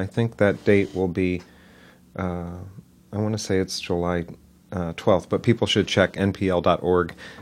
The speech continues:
uh, for our events. We have a lot of activities. I, I should probably say that in the two years that I've been here, our programming has increased, uh, by four hundred percent and attendance at, at our programs by about three hundred eighty-five percent.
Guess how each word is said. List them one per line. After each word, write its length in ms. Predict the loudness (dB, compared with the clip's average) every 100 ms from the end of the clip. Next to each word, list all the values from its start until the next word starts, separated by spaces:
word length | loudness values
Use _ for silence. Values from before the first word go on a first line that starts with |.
| -10
uh, 200 | -4 -4 -4
for 120 | -2 0
our 160 | 0 -2
events. 420 | -2 -4 -4 2
We 80 | 6
have 440 | 6 4 -8 -14 0
a 60 |
lot 220 | 4 4 4
of 80 |
activities. 640 | -2 -2 -4 -4 -2 -2 -2
I, 260 | 0 0 0 -8 -12 -6 -6 -2
I 100 | -4
should 220 | -2 0
probably 400 | 0 0 0 0
say 240 | 0 0
that 240 | 2 0 -4 0
in 100 | 0
the 80 | 2
two 60 | 2
years 180 | 2 0
that 100 | -2
I've 120 | 0 0
been 100 | -2
here, 260 | -2 -6 -10 -20 -20 -20 -4
our 100 | -4
programming 580 | 4 4 6 2 2 -2
has 160 | 0
increased, 640 | 0 -2 -2 -2 -2 -10 -14 -10
uh, 260 | -6 -6 -8 -8
by 280 | -2 -2 -2 -4
four 140 | -4 -2
hundred 220 | -4 -4
percent 460 | -6 -4 -2 -4 -8 -20 _ -4
and 80 |
attendance 500 | -2 0 0 0 -2
at, 120 | -4 -6 -14 -8
at 160 | -6 -4
our 100 | -4
programs 460 | -4 -2 -4 -6
by 320 | -2 -2 -4 -6
about 300 | -4 -4 -4
three 160 | -6
hundred 200 | -4 -2
eighty-five 460 | -2 -4 -4 -8 -6
percent. 420 | -10 -6 -6